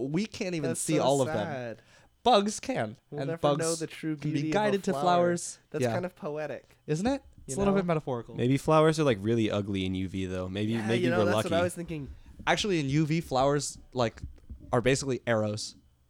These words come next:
Speaker 1: They, like, point, "Hey, come in here. This is where the pollen is." That's what the U V part is.
Speaker 2: <laughs>
Speaker 1: That's what it's for.
Speaker 2: That's
Speaker 1: That's why bugs see it
Speaker 2: bizarre.
Speaker 1: and use it to pollinate.
Speaker 2: Cool.
Speaker 3: Freaky, dude.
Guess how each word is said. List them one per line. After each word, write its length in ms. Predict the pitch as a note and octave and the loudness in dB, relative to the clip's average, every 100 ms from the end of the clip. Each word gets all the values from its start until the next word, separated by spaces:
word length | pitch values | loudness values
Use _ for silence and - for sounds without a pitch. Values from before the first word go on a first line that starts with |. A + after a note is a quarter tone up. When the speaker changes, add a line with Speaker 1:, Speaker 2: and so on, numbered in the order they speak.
| _ B2 | _ 0
Speaker 1:
They, 40 | |
like, 220 | B2 B2 | 0 0
point, 260 | - C#3 A#2+ - | -2 -2 -2 -2
"Hey, 180 | - G#3+ | 0 0
come 140 | F3+ F#3+ | 0 -4
in 100 | G3 | -4
here. 260 | A3+ F#3+ E3+ | -4 -6 -4
This 120 | F3 | -6
is 80 | E3+ | -2
where 100 | F3+ | -2
the 80 | E3+ | 0
pollen 280 | F#3 F3 D3 | 0 2 0
is." 240 | D3+ - - | -2 -6 0
That's 160 | C#3 C#3+ | 2 8
what 80 | C#4 C#3 | 6 8
the 80 | |
U 60 | - | 2
V 120 | C#3 - | 4 2
part 240 | C#3+ B2 D#3 | 4 4 4
is. 360 | A#2+ F2+ - - - | 2 2 -4 -10 -10
Speaker 2:
<laughs> 140 | B2+ | 0
Speaker 1:
That's 180 | D3+ - | 2 2
what 100 | D3+ | 0
it's 120 | - | 0
for. 300 | D#3+ A2+ - - | -4 -6 -8 -10
Speaker 2:
That's 80 | D3 | 2
Speaker 1:
That's 160 | D3+ F3+ | 4 8
why 140 | D#3+ | 6
bugs 340 | C3+ D3 C#3 | 8 4 4
see 520 | - D3 D3+ D#3 D3+ F#3 | -4 -4 -4 -2 2 2
it 120 | A#2+ | 0
Speaker 2:
bizarre. 80 | C#3+ | -6
Speaker 1:
and 100 | D#3 | -6
use 200 | F3 D#3+ | -2 0
it 200 | E3 - _ - | -2 -4 _ -14
to 80 | E3+ | -6
pollinate. 420 | E3 A#2+ A2+ G#2 - - - - - - | -2 0 -2 -4 -12 -10 -10 -10 -14 -18
Speaker 2:
Cool. 480 | - C#3+ C3+ C3+ - | -10 -8 -8 -10 -14
Speaker 3:
Freaky, 440 | - - G#2 G#2 F#2 | -12 -4 -4 -2 -6
dude. 440 | F#2+ F#2+ G2 | -4 -2 -2